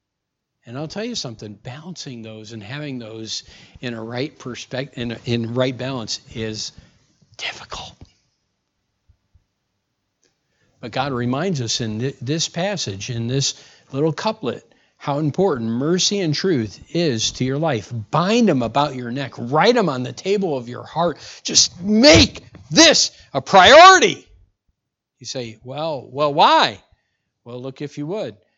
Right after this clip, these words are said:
He said, "So shalt thou find favor and good understanding in the sight of God and men." Uh, when we look at the life of Jesus, we find a man who was looked on favorably by God and man,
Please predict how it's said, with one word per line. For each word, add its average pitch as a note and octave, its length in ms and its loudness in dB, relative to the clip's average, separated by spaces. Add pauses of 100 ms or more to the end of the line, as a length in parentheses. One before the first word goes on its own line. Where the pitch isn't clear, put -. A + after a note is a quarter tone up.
(480)
He A2+ 120 -16
said, A#2+ 240 -10
"So G3 400 -6
shalt E3 300 -8
thou C3 160 -8
find A#2+ 360 -14
favor F#3 420 -8
and C#3+ 140 -8
good D3+ 220 -10
understanding C#3 640 -12
in A2 60 -16
the G#2 60 -16
sight A#2 260 -10
of G2+ 100 -18 (300)
God D#3+ 480 -8
and C3+ 260 -14
men." G2 360 -18 (840)
Uh, A#2 180 -12
when C3+ 260 -8
we D#3 120 -2
look A3+ 220 0
at A3 100 -6
the E3+ 100 -6
life E3 280 -6
of C#3 120 -12
Jesus, B2+ 640 -8
we C3+ 140 -10
find F3 420 -10
a C#3+ 100 -14
man D#3 300 -8
who D3 100 -8
was A#2+ 340 -12
looked F3+ 260 -8
on C#3+ 220 -10
favorably C3 720 -10
by A#2+ 220 -14
God C3+ 320 -14
and B2+ 160 -14
man, A2 440 -16